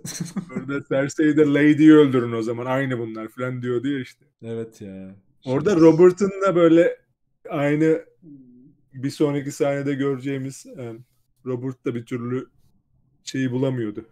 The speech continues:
Speaker 2: Viserys'in bulamayacağı gibi. Yani o sahneye benziyordu burada. Çocukların,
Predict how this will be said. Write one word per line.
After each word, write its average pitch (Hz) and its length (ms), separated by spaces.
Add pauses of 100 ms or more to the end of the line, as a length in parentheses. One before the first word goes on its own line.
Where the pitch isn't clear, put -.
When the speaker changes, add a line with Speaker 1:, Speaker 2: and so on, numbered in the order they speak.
Speaker 2:
Viserys'in 117 540
bulamayacağı 120 680
gibi. 120 300 (920)
Yani 131 100
o 165 240
sahneye 165 440
benziyordu 160 520
burada. 117 240
Çocukların, 123 640